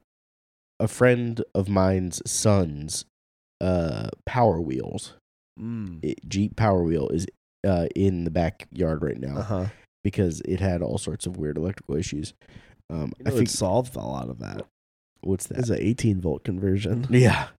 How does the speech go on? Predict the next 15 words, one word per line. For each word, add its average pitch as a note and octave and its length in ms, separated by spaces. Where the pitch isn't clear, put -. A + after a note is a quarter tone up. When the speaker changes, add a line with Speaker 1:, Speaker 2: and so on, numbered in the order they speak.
Speaker 1:
yeah. F2+ 260
I'd F#2+ 120
love G#2 180
to F#2+ 60
do D#2+ 120
that. D2+ 180
That'd F2+ 160
be - 80
fun. C#2+ 300
But, - 360
um, F2 500
it A2 100
had A#2 160
a G2 60
bad, F2+ 440